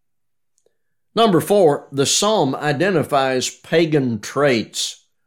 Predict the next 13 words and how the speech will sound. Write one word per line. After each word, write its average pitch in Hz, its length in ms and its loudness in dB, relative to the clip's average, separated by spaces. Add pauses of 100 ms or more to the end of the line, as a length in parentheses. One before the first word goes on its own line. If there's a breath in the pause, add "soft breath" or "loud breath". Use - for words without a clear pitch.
(300)
for 131 260 2
us 208 240 2
to 151 160 2
expose 156 680 0
and 117 200 -4
for 123 220 -2
us 151 240 0
to 117 120 -8
carefully 143 560 0
avoid 139 420 2
in 120 140 -4
our 127 200 -2
lives. 120 600 -6